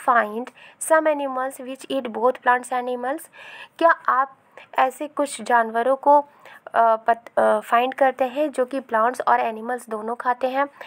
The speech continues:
Place in group three, आप इन्हें ग्रुप थ्री में लिखिए। These are called omnivorous, और इसे omnivorous कहा जाता है। यानी ऐसे जानवर जो प्लांट और एनिमल्स दोनों को खाते हैं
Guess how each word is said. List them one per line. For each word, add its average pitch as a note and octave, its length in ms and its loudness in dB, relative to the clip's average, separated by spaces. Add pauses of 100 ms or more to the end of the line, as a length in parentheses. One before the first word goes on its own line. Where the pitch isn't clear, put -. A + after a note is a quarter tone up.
(280)
Place D4+ 300 0
in C#4+ 200 -2
group B3 320 -6
three, G3+ 340 -16 (220)
आप B3 240 0
इन्हें A#3+ 300 -2
ग्रुप A3 260 -4
थ्री A3 180 -12
में D4 180 -2 (640)
लिखिए। A#3+ 400 -8 (280)
These D#4 280 -2
are B3+ 280 0 (120)
called B3+ 300 0
omnivorous, G#3 720 -6 (260)
और B3 120 0
इसे B3 240 -4
omnivorous A3+ 680 -2
कहा A3+ 260 -2
जाता G#3 340 -8
है। A3+ 120 -6 (320)
यानी C4 280 0
ऐसे C4+ 260 0
जानवर A3+ 420 0
जो A#3+ 160 -2
प्लांट A#3+ 380 0 (100)
और C4 260 4 (760)
एनिमल्स A#3+ 460 -4
दोनों C4+ 240 -4
को D#4+ 120 0
खाते C4 380 0
हैं C#4+ 180 -4